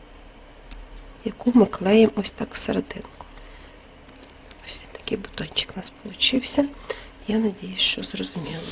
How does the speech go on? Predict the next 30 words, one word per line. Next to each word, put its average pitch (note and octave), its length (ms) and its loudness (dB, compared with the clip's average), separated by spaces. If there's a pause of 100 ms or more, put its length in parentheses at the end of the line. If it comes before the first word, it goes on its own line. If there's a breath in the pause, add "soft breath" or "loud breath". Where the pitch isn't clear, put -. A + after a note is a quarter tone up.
Беремо B3 260 8
решту G3 380 4
наші A3+ 260 6
пелюсточки C4+ 720 0 (440 loud breath)
і C4 100 10
починаємо A3 540 6
клеїти G#3+ 600 4
ось G#3+ 280 4
так, F3 340 -4
в - 40 -16
другу A3+ 300 -2
сторону, F3+ 540 0 (380 loud breath)
щоб - 160 -2
наша F3+ 240 4
пелюсточка - 640 0
почала G3 380 0
відкриватися. F3 920 -2 (840)
Тобто G3+ 280 2
вони F#3+ 120 6
нас F3 260 0
йшли G#3 460 6 (260 loud breath)
всередину, C#4 720 8
а G3+ 40 0
зараз B3 360 0
вони F#3+ 260 0
будуть A3+ 280 2
нас - 340 2
йти - 180 -2
ось - 280 -2
так. - 340 -12